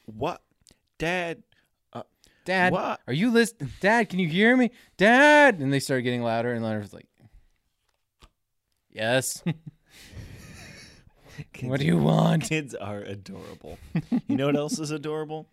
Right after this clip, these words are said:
Speaker 1: Ten thousand quintillion, quin-, quintillion dollars.
Speaker 2: Wow. That's what the government spent last year. <laughs>
Speaker 1: Dang Donald Trump.
Speaker 2: <laughs> Dang Dong Trump? Is that what you, Trump?
Speaker 1: Donald Trump.
Speaker 2: Dang Dong Trump.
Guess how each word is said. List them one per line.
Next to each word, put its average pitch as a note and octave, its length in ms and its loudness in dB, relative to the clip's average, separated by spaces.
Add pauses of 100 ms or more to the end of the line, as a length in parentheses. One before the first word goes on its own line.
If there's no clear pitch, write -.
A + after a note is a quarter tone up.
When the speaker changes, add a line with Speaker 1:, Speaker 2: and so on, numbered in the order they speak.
(460)
Speaker 1:
Ten D3+ 300 -6
thousand B2 500 -2
quintillion, G#2 600 -8
quin-, A#2+ 280 -10 (120)
quintillion G#2 680 -10 (600)
dollars. F#2+ 220 -12
Speaker 2:
Wow. A2+ 420 -8 (760)
That's - 100 -20
what B2+ 100 -12
the A#2+ 60 -10
government C#3+ 400 2
spent C#3 220 -6
last C#3 300 -2
year. F3 300 -2 (840)
<laughs> - 760 -20
Speaker 1:
Dang F#2+ 320 -10
Donald G2 300 -14
Trump. - 360 -14 (460)
Speaker 2:
<laughs> - 840 -14
Dang D3 220 -2
Dong C3 340 -2
Trump? C#3 480 -8
Is D3+ 260 -18
that - 160 -18
what D#3+ 140 -20
you, F3+ 60 -20
Trump? - 260 -10
Speaker 1:
Donald A#2+ 200 -10
Trump. - 280 -10 (120)
Speaker 2:
Dang C#3 320 0
Dong C#3 380 0
Trump. D3 480 -2